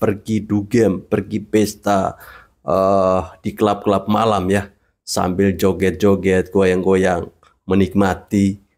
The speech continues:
hasil uang curian itu. Namun, di saat Bapak Prabowo mulai menjabat sebagai Presiden Republik Indonesia, wah, hidup, hidup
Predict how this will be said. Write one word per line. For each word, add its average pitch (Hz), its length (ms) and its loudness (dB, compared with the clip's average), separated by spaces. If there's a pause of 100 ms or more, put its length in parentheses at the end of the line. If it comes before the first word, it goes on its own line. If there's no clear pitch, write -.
(100)
hasil 92 560 -2
uang 90 400 0
curian 90 400 0
itu. 90 320 -6 (560)
Namun, 120 500 2 (1700)
di - 140 0
saat 110 480 0
Bapak 101 320 -2
Prabowo 98 480 2
mulai 98 240 2
menjabat 120 560 0
sebagai 104 320 0
Presiden 98 500 -2
Republik 92 460 -4
Indonesia, 90 720 0 (720)
wah, 87 560 -4 (480)
hidup, 117 320 -2
hidup 123 340 0